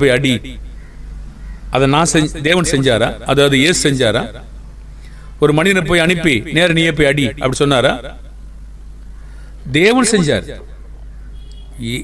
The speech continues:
இயேசு செஞ்சாரா? இயேசு ஒரு வார்த்தைகளை வைத்து செய்தார், வார்த்தைகளை முன்வைக்கிறார்.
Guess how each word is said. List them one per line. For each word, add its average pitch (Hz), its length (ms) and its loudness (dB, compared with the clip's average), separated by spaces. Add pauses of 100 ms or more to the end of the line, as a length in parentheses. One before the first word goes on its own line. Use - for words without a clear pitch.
(140)
இயேசு 247 280 4 (120)
செஞ்சாரா? 147 460 2 (2250)
இயேசு 214 420 4 (340)
ஒரு 151 140 6 (180)
வார்த்தைகளை 233 680 4 (100)
வைத்து 190 240 2 (100)
செய்தார், 131 300 0 (1300)
வார்த்தைகளை 226 680 4 (120)
முன்வைக்கிறார். 220 640 2